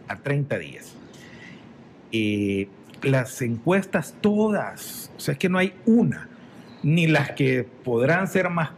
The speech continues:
próximos o, o, o,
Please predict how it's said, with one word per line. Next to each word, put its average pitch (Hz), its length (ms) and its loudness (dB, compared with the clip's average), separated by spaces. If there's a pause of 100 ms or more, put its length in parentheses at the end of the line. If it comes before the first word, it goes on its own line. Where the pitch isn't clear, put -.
próximos 156 840 0 (500)
o, 120 280 0
o, 113 220 -6
o, 123 240 -2